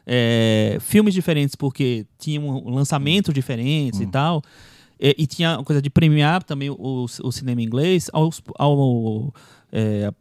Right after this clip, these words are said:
Speaker 1: pa-, com o passar dos anos, assim, eles se resolveram, é, acertar as, as agendas com a, as estreias dos Estados Unidos e viraram uma, uma prévia do Oscar, pra aumentar a audiência, talvez, não sei o quê. Antes, o bafta era assim,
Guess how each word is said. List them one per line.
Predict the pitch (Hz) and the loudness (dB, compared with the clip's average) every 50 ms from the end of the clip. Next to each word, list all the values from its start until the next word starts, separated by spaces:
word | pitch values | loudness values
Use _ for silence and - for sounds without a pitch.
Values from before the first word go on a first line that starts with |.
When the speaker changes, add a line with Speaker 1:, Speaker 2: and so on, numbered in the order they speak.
| _ _ | _ _
Speaker 1:
pa-, | - 151 - | -2 -2 0
com | - - 160 | 0 0 2
o | |
passar | 151 156 147 - 185 196 | 4 4 4 4 4 2
dos | 196 180 151 127 139 | 2 2 2 2 2
anos, | 139 151 185 202 190 151 135 131 | 2 2 2 2 2 2 2 2
assim, | 135 127 - - 170 190 202 - - | 0 0 0 0 0 0 0 0 0
eles | 147 160 175 - | 0 0 2 4
se | - | 4
resolveram, | 175 180 180 190 165 175 185 202 202 185 - _ _ _ _ _ _ - | 4 6 6 4 4 4 4 4 2 0 -2 _ _ _ _ _ _ -2
é, | 135 135 135 135 135 - | 0 2 2 2 2 2
acertar | 131 143 135 - 170 135 - - 185 | 2 2 2 2 0 0 2 2 2
as, | 220 214 | 4 4
as | 226 208 175 - - 143 139 143 | 4 6 6 4 4 4 4 4
agendas | 143 127 117 131 131 147 170 165 | 4 4 4 2 2 2 0 -2
com | - - 147 | -2 -2 0
a, | 139 131 123 113 - | 0 0 0 0 0
as | - 113 117 | -2 -2 -2
estreias | 123 - - 131 127 123 | -2 -2 0 0 0 0
dos | 123 | 0
Estados | - - 117 113 117 | -2 -4 -4 -4 -4
Unidos | 113 110 117 135 156 180 - - - | -4 -4 -4 -6 -6 -8 -10 -8 -8
e | 185 185 | -6 -4
viraram | 170 208 190 180 180 185 208 226 | -2 0 0 0 0 0 0 -2
uma, | 262 302 - _ _ _ | -2 -4 -6 _ _ _
uma | 320 294 320 | -8 -8 -8
prévia | - - - 247 240 240 233 233 262 285 294 285 _ | -8 -6 -2 -2 -2 -2 -2 -4 -8 -12 -12 -14 _
do | - 269 | -12 -8
Oscar, | 254 202 180 - - - 180 170 - _ _ _ _ | -6 -6 -8 -8 -10 -14 -14 -14 -16 _ _ _ _
pra | - 180 170 | -2 -2 0
aumentar | 156 139 127 - 117 113 | 0 -2 -2 -4 -4 -6
a | 117 - - | -6 -6 -4
audiência, | 117 120 113 104 107 107 113 143 175 165 - 117 | -4 -4 -4 -2 -4 -2 -2 -2 -2 -4 -6 -10
talvez, | - 117 104 104 127 160 170 156 | -12 -12 -12 -10 -8 -8 -6 -4
não | 147 131 | -4 -4
sei | - - 127 | -2 0 -2
o | 131 | -2
quê. | - - - 95 - - - - - - - - - - - - - _ - | -2 -4 -6 -6 -6 -10 -18 -20 -20 -20 -20 -20 -20 -20 -20 -20 -18 _ 0
Antes, | 165 190 226 262 262 233 220 185 185 | 2 4 4 4 2 2 0 0 0
o | 180 | 2
bafta | 170 180 180 - - 214 | 4 2 2 2 0 0
era | 208 220 | 0 0
assim, | 214 - - 127 110 110 | -2 -2 -4 -4 -4 -6